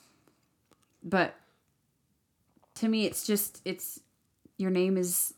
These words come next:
is sitting there, you know? And if family in fifty years or a hundred years from now know that, that you were a certain religion, they'll know that was part of your life. That's it. You know?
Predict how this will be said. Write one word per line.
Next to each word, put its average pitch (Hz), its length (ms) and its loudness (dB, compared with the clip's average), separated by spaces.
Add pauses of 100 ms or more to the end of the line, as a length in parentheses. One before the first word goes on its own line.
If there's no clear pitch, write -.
is 170 160 -4
sitting 180 320 0
there, 151 280 -2 (180)
you 175 120 0
know? 170 320 0
And 156 380 0 (840)
if 196 140 -4
family 196 440 0
in 196 80 2
fifty 202 320 -4
years 185 440 -2
or 165 100 0
a 165 80 0
hundred 185 320 -4
years 175 240 -4
from 185 160 -6
now 180 400 -2 (340)
know 175 300 2
that, 175 280 -4 (1300)
that 175 100 -4
you 185 120 -2
were 185 80 0
a 175 60 -2
certain 196 260 -6
religion, 190 600 -2 (1080)
they'll 254 120 0
know 254 160 0
that 233 140 0
was 220 100 -6
part 220 180 -6
of 220 60 -4
your 214 100 -2
life. 185 340 -8 (720)
That's 202 200 -6
it. 208 160 -6 (520)
You 208 120 2
know? 208 260 2